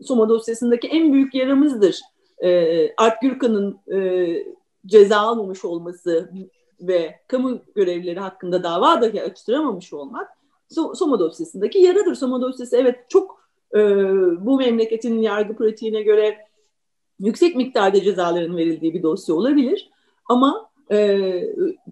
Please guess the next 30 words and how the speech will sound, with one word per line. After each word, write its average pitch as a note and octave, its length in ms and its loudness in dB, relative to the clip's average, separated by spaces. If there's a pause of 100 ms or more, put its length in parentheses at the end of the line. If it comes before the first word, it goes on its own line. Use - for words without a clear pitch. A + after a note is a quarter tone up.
(240)
o D4+ 140 4
dosyada A#3 480 2
da F4+ 100 4
şunu C#4 340 0
hiçbir D4 200 -10
zaman G3+ 200 -2
unutmamak A#3+ 560 -2
lazım. G3 360 -2
Bir D#4 240 4
tane F3+ 360 -4
dahi G3 300 2
kamu A3+ 260 -2
görevlisi E3+ 480 0
yargılanmadı A3+ 800 0
bu A3 120 -2
denetleme F3 680 0
mekanizmasına D#3+ 720 -8
rağmen. C#3 400 -10 (280)
Şimdi B3+ 440 2
bu D#4 140 4
dosyaya, D#4+ 420 4
Hendek D#4 400 0
dosyasına E3 520 -6
döndüğümüzde C#3+ 680 -6
de D#4+ 80 -4
aynı F4 300 2
şeyi E3+ 280 0
görüyoruz. D3+ 400 -4 (300)
Şikayetçi, D4 920 0
şikayet C#4 460 -2